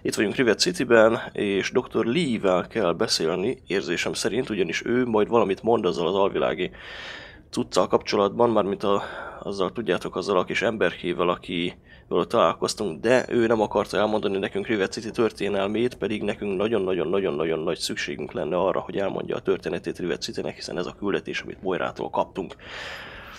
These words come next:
Jaj, olyan szarul aludtam éjszaka, olyan négy óra után sikerült csak elaludni, gyerekek, úgyhogy ezt, ö, számítsátok bele, hogy én most egy kicsit fáradt vagyok. Na,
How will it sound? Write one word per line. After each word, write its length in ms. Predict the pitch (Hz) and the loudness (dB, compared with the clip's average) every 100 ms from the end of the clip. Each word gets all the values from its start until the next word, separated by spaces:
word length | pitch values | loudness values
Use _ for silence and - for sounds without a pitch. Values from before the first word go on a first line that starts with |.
| - - - - - - - - | -20 -20 -18 -16 -16 -16 -18 -4
Jaj, 360 | - 180 170 156 - - | 4 6 6 4 0 0
olyan 160 | 147 135 | 2 2
szarul 280 | 123 120 110 | 4 4 6
aludtam 440 | 117 120 - 120 | 4 4 6 6
éjszaka, 480 | - 113 117 117 131 | 4 0 0 6 8
olyan 160 | 131 120 | 8 8
négy 260 | 127 113 | 6 8
óra 120 | 113 | 6
után 240 | 113 117 101 | 6 4 0
sikerült 380 | - 113 101 - | 0 -2 -2 -2
csak 140 | 107 | -2
elaludni, 360 | 110 101 92 98 | 0 0 0 0
gyerekek, 400 | 107 127 143 127 | 0 0 -2 -4
úgyhogy 220 | - 92 | -4 0
ezt, 260 | 90 - | 0 -2
ö, 180 | 101 95 | 2 2
számítsátok 680 | 95 101 101 - 78 - 82 | 4 2 0 -2 -6 -6 -2
bele, 240 | 82 82 - - - - | -2 -2 -6 -16 -20 -12
hogy 240 | - - | -8 -6
én 140 | - 90 | -6 -4
most 240 | 87 - | -4 -6
egy 80 | - | -8
kicsit 500 | - - - - - - | -10 -10 -10 -10 -12 -6
fáradt 420 | - 78 78 - | 0 0 0 -2
vagyok. 360 | 82 82 85 | -4 -4 -6
Na, 220 | - 92 | -6 -6